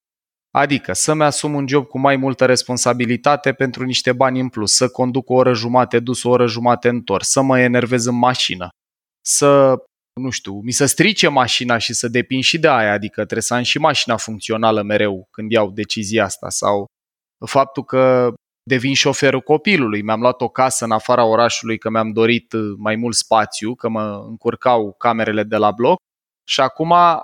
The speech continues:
de la timp pentru mine, citit, dezvoltat, învățat, odihnit, am ajuns să mai stau încă o oră în plus în mașină în fiecare zi, către școală, către copii, către, mă rog, comunitatea cu care petrece timp fiu.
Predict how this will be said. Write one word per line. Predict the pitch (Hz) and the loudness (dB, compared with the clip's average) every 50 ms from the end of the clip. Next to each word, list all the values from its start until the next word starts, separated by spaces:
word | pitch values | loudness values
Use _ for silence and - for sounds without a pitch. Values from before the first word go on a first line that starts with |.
| - 139 | -8 -14
de | 143 131 139 139 | -6 0 2 4
la | 135 131 127 | 4 4 2
timp | - - 156 156 156 147 | 0 -2 -4 -2 -2 -2
pentru | - 147 135 131 - - 120 | -2 -2 -2 -2 -4 -6 -4
mine, | 123 143 147 139 123 120 | -2 -2 0 2 2 2
citit, | 113 - - 120 110 - - 147 123 | 2 0 -2 -4 -4 -4 -6 -4 0
dezvoltat, | 120 123 117 104 - 117 117 110 - 139 131 - - | 0 0 0 0 0 -2 -2 0 2 0 0 0 -2
învățat, | 120 120 107 117 117 - - 131 127 - - | -6 -6 -4 -4 -2 0 2 0 0 0 -2
odihnit, | 117 110 107 110 104 123 160 180 - - | -4 -4 -4 -6 -6 -6 -6 -4 0 0
am | 160 156 156 | 2 2 2
ajuns | 156 143 143 170 170 - | 2 2 0 -2 -2 -2
să | - 165 | -2 0
mai | 156 156 147 | 2 2 2
stau | - - - 175 175 | 2 2 2 4 4
încă | 214 240 226 - 180 | 4 2 2 4 6
o | 165 | 6
oră | 156 143 135 135 | 6 6 6 4
în | 127 123 | 2 0
plus | - 139 131 - - | -2 -4 -2 -2 -2
în | 123 120 | -2 -2
mașină | 117 117 117 - - - 131 123 | 0 0 0 0 -2 -4 -4 -4
în | 113 | -4
fiecare | - 131 123 113 - 120 117 120 | -2 -2 -2 0 2 2 2 2
zi, | 117 123 160 | 0 -2 -4
către | 156 - 156 147 - 147 | -2 -2 -2 0 2 0
școală, | 147 - - _ - 165 165 160 151 143 | 0 0 0 _ 2 2 4 4 2 0
către | - 143 127 - 127 123 | -2 -4 -4 -2 -2 -4
copii, | - - 131 - - 165 151 | -2 -4 -8 -6 -4 -6 -4
către, | - - 135 127 - 135 135 135 131 131 135 | -2 -2 -2 -2 0 0 0 0 0 -2 -4
mă | 135 135 | 0 0
rog, | 139 143 127 | 2 2 0
comunitatea | - - 135 135 131 135 123 - 147 139 - 135 127 | -2 -6 -6 -4 -4 -4 -2 0 0 0 0 0 -2
cu | - | 0
care | - 135 131 | 0 0 0
petrece | 123 - 127 139 135 123 - - 127 | 0 -2 -4 -4 -4 -4 -4 -6 -8
timp | - - 135 120 | -6 -6 -8 -8
fiu. | - - - - | -8 -10 -14 -14